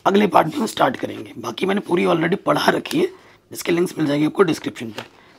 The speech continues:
देख रहे हो कितने प्रश्न हैं, उनतीस प्रश्न हैं, और ये सारे प्रश्न बड़े बड़े हैं, lengthy lengthy प्रश्न हैं, और यहाँ से दो question आपके exam में बड़े number में आएगा, दो, एक नहीं दो आएगा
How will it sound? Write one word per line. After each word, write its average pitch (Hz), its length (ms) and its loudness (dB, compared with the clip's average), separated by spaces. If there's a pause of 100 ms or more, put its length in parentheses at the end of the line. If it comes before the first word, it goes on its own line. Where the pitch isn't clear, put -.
(200)
देख 160 140 2
रहे 208 100 4
हो 202 80 2
कितने - 280 -4
प्रश्न - 300 -2
हैं, - 60 -4
उनतीस - 460 -4
प्रश्न - 300 -10
हैं, 120 80 -14
और - 120 -12
ये 120 100 -10
सारे 196 380 4
प्रश्न 185 280 0
बड़े 160 200 2
बड़े 131 200 -2
हैं, - 180 -14
lengthy 165 340 0
lengthy 160 280 0
प्रश्न 139 340 -6
हैं, 113 80 -18 (520)
और 135 100 -6
यहाँ 170 180 4
से 208 160 2
दो 196 240 10
question 208 300 2
आपके - 180 0
exam 170 280 6
में 214 200 4 (960)
बड़े 202 220 6
number 190 260 2
में 143 120 -2
आएगा, 117 220 -8
दो, 131 340 2
एक 170 200 2
नहीं 202 200 4
दो 170 240 4
आएगा 123 300 -4